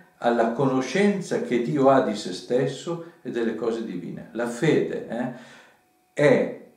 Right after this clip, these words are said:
come una partecipazione alla conoscenza che Dio ha di se stesso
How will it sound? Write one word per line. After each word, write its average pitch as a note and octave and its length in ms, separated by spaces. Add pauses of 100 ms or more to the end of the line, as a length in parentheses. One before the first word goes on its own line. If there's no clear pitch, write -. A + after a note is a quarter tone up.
(200)
come D#3 320
una A#2 280
partecipazione D#3+ 1400
alla A#2 260
conoscenza C3+ 880
che C3 300
Dio F#3+ 400
ha - 200
di C3 180
se F#2 220
stesso - 1000